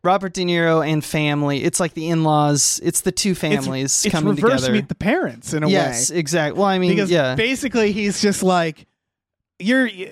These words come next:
Speaker 2: Robert De Niro, you're too Italian, damn it. I don't
Speaker 1: Mm-hmm.
Speaker 2: want you to meet this other, like, waspy family." And he's like, "Hey, what are you talking about?" Uh, and then they
Speaker 1: Yeah.
Speaker 2: go and they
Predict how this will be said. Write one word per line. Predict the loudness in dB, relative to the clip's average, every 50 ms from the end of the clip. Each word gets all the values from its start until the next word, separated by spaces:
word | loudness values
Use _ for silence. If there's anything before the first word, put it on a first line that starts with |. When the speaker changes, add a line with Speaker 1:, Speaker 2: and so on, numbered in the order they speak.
| -10 -8 -4
Speaker 2:
Robert | 0 0 0 2 0 -2 -4
De | -6 -6
Niro, | -4 -2 0 0 0 0
you're | 0 -2
too | -2 0 2 2 4 4
Italian, | 2 0 0 -2 0 2 2 4 2 2 0 0 -2
damn | 0 2 2 2 4 2
it. | 2 0 -2 _ _ _ _ _ 0
I | 2 4
don't | 4 4
Speaker 1:
Mm-hmm. | 4 2
Speaker 2:
want | 2 0 0
you | 2 2
to | 2
meet | 4 4 4 2 2 2
this | 2 2 2 0 0 0
other, | 2 2 4 4 4 4
like, | 2 2 0 0
waspy | 0 0 0 0 0 -2 0 0 0 0
family." | 2 0 0 2 2 0 0 0 2 2
And | 4
he's | 4 4 4 2
like, | 0 -2 -2 -2 -2
"Hey, | 0 2 2 2 2 2 4 4 4 4
what | 4 4 4
are | 2
you | 2 0
talking | -2 -2 0 0 0 0 -2 -2
about?" | -2 -2 -2 -2 -2 -4 -6 -8 -12 _ _ _ _ _ _ _ _ _ _ -4
Uh, | -2 0 2 2 2 2 2 0 -2 -4 -2
and | 0 2 2 2 2 0 0
then | 0 0 2 2
they | 2 2
Speaker 1:
Yeah. | 2 2 2
Speaker 2:
go | 2 2 4 4 4 4
and | 4 2 2 2 2
they | 2 2 2 0